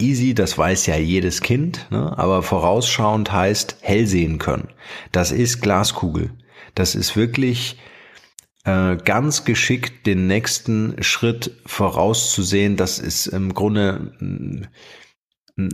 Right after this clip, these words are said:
eine Fähigkeit, die man sich antrainieren kann, aber sie ist schon auch ein Stück weit so geprägt vom eigenen Talent, ja, inwieweit man das,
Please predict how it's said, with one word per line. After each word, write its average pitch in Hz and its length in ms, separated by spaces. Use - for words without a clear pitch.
eine 95 180
Fähigkeit, 101 600
die 98 60
man 92 400
sich - 460
antrainieren 123 720
kann, 127 360
aber 107 440
sie 101 220
ist - 280
schon 127 280
auch 113 260
ein 117 100
Stück 117 360
weit 101 260
so 98 400
geprägt 113 600
vom 101 240
eigenen 101 480
Talent, 90 760
ja, 85 160
inwieweit 90 840
man 90 200
das, - 500